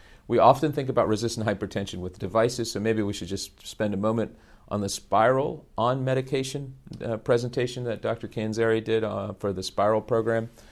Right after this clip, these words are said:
Um, you know, I, I'll just start by saying that, that that's a, it's, it's been,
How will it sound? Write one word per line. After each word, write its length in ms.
Um, 260
you 100
know, 220
I, 120
I'll 140
just 200
start 280
by 120
saying 320
that, 140
that 260
that's 200
a, 100
it's, 200
it's 140
been, 320